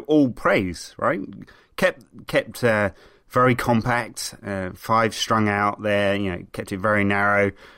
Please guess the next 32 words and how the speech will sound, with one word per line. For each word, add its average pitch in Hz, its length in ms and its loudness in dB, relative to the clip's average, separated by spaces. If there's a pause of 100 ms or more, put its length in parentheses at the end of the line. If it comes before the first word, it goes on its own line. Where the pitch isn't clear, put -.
(160)
Rooney, 104 600 2 (120)
uh, 87 220 -8
Di 101 200 -4
Maria, 95 600 0 (460)
Fellaini, 98 680 -2
Carrick, 101 440 0
all 107 180 0
sitting 98 340 -2
in 92 100 -4
front 104 400 0
and 101 380 -2
then 110 300 0
trying 123 280 2
to 107 60 2
break. 143 280 2
And, 113 240 2
you 135 80 0
know, 98 60 0
in 92 140 0
the 98 60 0
last 107 240 0
twenty 110 180 2
minutes, 104 320 -4
it 101 200 -12
broke 104 280 -2
very 104 180 -2
successfully, - 640 -12
of 80 100 -14
course. - 320 -18
But, - 120 -20 (460)
uh, 104 120 0
so, 117 240 4